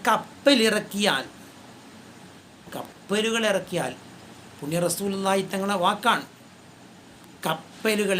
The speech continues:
ഇറക്കിയാൽ ലജറത്ത്, കപ്പൽ പോലും സഞ്ചരിക്കും. അത്രത്തോളം അവരുടെ മുഖത്തിൽ വലിയ പാടുകളുണ്ടാകും, വലിയ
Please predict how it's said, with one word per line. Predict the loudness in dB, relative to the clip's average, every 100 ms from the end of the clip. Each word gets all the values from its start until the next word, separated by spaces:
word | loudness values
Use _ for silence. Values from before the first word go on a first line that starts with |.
| 0
ഇറക്കിയാൽ | 0 -2 0 2 2 2 0 2
ലജറത്ത്, | 0 -2 -8 -10 -12 -12 -16 -20 -20 -20 -20 -20 -20 -20 -20 -20 -20 -6
കപ്പൽ | -4 -4 -2 2 4 4
പോലും | 4 6 6 4 -2 -4
സഞ്ചരിക്കും. | -4 -4 -6 -8 -14 -14 -20 -20 -20 -20 -20 -20 -20 -20 -20 -20 -20 -20 -2 -2
അത്രത്തോളം | -2 -14 -20 -12 2 2 6 6 6 6 2 -4 -18 -20 -20 -20 -20 -20 -20 -20 -10 -6
അവരുടെ | -4 -2 -2
മുഖത്തിൽ | -4 -4 -4 -4 -6 -12 -20 -20 -20 -12 0
വലിയ | 2 2 -2 -2 0 2 4 4 2 -12 -20 -20 -2
പാടുകളുണ്ടാകും, | 4 6 6 6 4 2 0 2 2 2 0 -4 -6 -8 -14 -20 -20 -16 -4
വലിയ | -2 -2